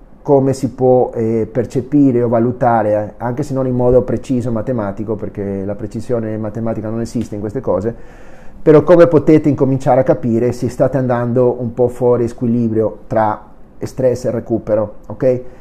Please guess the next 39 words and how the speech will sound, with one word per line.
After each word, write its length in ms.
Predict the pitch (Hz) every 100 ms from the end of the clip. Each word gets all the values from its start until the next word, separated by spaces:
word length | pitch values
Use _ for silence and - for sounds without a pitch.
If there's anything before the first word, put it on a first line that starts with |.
| - -
E 120 | 135
sono 180 | 131 156
dei 140 | 151 143
segnali 360 | 143 143 143
molto 300 | 135 135 139
chiari, 500 | - 113 101 104 104 -
eh, 600 | 117 113 110 107 107 107
che 100 | 113
potete 320 | 123 127 123
valutare. 480 | 120 113 110 107 104
Dovete 300 | 113 123 131
essere 240 | 117 120
anche 180 | 120 120
molto 300 | 117 120 117
sinceri 420 | 120 117 131 120
con 100 | 113
voi 160 | 110 127
stessi 340 | - 110 98
per 100 | 98
capire 340 | 101 107 117 104
se 100 | 98
stanno 200 | 110 101
accadendo, 420 | 98 95 90 90
perché 240 | 95 101
a 80 | 98
volte 300 | 101 110 107
facciamo 400 | 110 110 113 110
così 380 | 117 107 117 117
e 60 | 107
vogliamo 300 | 101 104 104
far 160 | 107
finta 300 | 98 104 98
che 100 | 101
non 160 | 92 92
accadano, 540 | 85 78 76 78 80 -
però 200 | - 104
ci 140 | 98 104
sono. 340 | 104 85 87 - - -
Quindi 280 | - 110 104